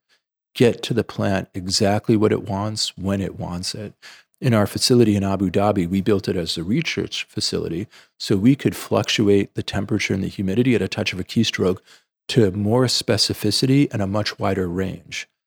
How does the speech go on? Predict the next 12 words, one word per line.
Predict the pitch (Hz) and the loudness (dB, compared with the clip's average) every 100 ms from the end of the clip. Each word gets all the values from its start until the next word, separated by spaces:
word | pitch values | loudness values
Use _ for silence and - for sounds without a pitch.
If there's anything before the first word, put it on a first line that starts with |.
| _ - | _ -6
So | 110 95 | -2 2
here, | 123 120 110 107 104 _ _ | 6 6 6 4 0 _ _
it's | 135 - | -4 -2
to | - 101 | -2 -2
test | - 113 - | 2 2 2
new | 113 110 | 2 0
plants, | - 101 110 120 - | 0 -4 -2 -2 2
go | 101 104 | 4 2
through | - 107 101 | 2 2 2
accelerated | - - 104 104 104 104 101 | 2 2 2 4 4 4 2
innovation | 98 87 92 107 123 | 0 0 -2 0 0
cycles, | - 113 117 131 127 | 0 -2 -2 -4 -4